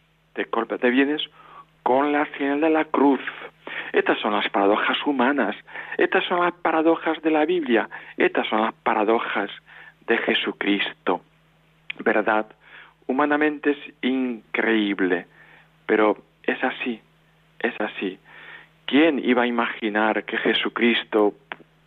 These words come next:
fuera a salvar el mundo muriendo en la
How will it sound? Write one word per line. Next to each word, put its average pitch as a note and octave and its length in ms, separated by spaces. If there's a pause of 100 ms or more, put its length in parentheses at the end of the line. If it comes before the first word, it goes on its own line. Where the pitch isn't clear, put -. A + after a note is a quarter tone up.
(220)
fuera C3 240
a A#2+ 100
salvar B2+ 320
el A#2+ 140
mundo G#2 600 (480)
muriendo A2+ 800 (340)
en A#2+ 160
la B2+ 240